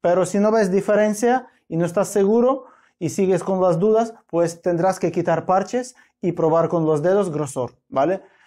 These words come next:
Si te equivocas, parche de membrana vas a romper muy rápido y bollar porque este parche no sirve para golpeo,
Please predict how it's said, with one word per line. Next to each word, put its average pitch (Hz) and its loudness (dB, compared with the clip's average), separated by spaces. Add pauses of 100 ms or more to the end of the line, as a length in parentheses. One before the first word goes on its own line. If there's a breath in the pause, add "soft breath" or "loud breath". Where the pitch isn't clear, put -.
(300 soft breath)
Si - -4
te 226 2
equivocas, 240 0 (560 loud breath)
parche 190 0
de 180 0
membrana 190 0
vas 170 -2
a 165 0
romper 160 -2
muy 170 0
rápido 180 0 (160 loud breath)
y 151 -6
bollar 160 2
porque 170 -2
este 185 -4
parche 196 -4
no 160 -4
sirve 175 -2
para 139 -4
golpeo, 143 -2